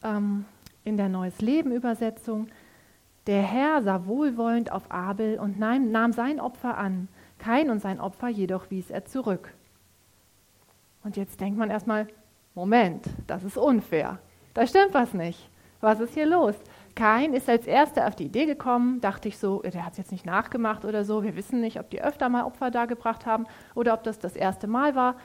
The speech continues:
Auf jeden Fall war er der Erste und, ähm, das Opfer muss auch okay gewesen sein. Es gab ja noch keine Gesetze, wie so ein Opfer auszusehen hat. Also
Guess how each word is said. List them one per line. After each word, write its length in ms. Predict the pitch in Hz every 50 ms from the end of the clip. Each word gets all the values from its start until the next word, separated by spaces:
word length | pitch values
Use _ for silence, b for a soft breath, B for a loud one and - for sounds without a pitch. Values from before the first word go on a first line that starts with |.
| B B B
Auf 80 | -
jeden 140 | 294 285 269
Fall 160 | 277 226 185
war 100 | 185 190
er 140 | - - 214
der 160 | 196 185 -
Erste 440 | - - 294 320 - - 277 254 254 254 B B B B B B
und, 440 | - - 247 240 233 233 226 - -
ähm, 500 | 117 202 202 202 196 202 202 202 208 202 - _ _ _ _ -
das 240 | 202 196 - - -
Opfer 320 | 202 196 - 277 240 214
muss 260 | 202 208 208 - - -
auch 220 | 208 240 - -
okay 280 | - 247 - - 262 262
gewesen 400 | 233 240 214 233 233 220 220 220
sein. 220 | 208 208 196 196
Es 100 | 196 190
gab 160 | - 208 208 240
ja 60 | 226
noch 160 | 208 202 -
keine 180 | - 185 190 185
Gesetze, 460 | 196 180 185 214 233 - - 226 190
wie 40 | 185
so 120 | - 180
ein 80 | 175 -
Opfer 260 | 285 285 - - 180
auszusehen 560 | 147 190 190 185 - 208 190 208 202 208 220
hat. 180 | 240 254 247 -
Also 240 | - 214 208 202